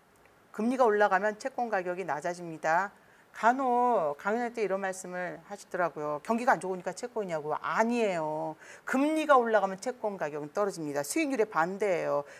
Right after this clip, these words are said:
금리가 떨어져야지 채권이. 근데 미국도 그렇고 우리도 그렇고 코로나 때 막 시장에 돈을 풀었죠. 그때 금리가 떨어질 때예요. 그니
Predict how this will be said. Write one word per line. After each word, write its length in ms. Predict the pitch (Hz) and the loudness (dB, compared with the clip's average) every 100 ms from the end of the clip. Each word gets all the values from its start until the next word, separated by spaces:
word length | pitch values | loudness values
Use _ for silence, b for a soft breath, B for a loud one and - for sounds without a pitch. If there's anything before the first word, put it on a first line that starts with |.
| B | B
금리가 380 | - 180 175 175 - | -10 -8 -8 -10 -8
떨어져야지 560 | 269 285 262 208 185 | -6 -6 -6 -8 -8
채권이. 560 | - 220 - 170 156 156 B B | -10 -10 -8 -6 -6 -8 B B
근데 500 | 269 254 247 220 - - | 2 6 6 6 2 -6
미국도 460 | - 269 320 - 320 | 0 2 2 0 -2
그렇고 260 | 294 285 240 | 0 -2 -2
우리도 300 | 214 214 202 | -2 0 0
그렇고 280 | 190 247 | 0 -2
코로나 380 | 247 320 311 269 | 0 0 0 -2
때 140 | 262 220 | -2 4
막 360 | 202 214 - _ _ | 6 4 0 _ _
시장에 560 | - 214 214 196 175 165 _ - | -14 -2 0 0 -6 -10 _ -2
돈을 240 | 226 247 | 0 0
풀었죠. 520 | 247 254 240 - 269 - B | -2 -4 -2 2 2 2 B
그때 280 | - - 202 | -6 -2 -4
금리가 420 | - 165 165 156 | -4 -12 -12 -12
떨어질 360 | - 294 233 185 | -10 -8 -10 -12
때예요. 360 | - 160 147 - | -8 -6 -6 -6
그니 360 | 240 254 180 | -2 -2 -2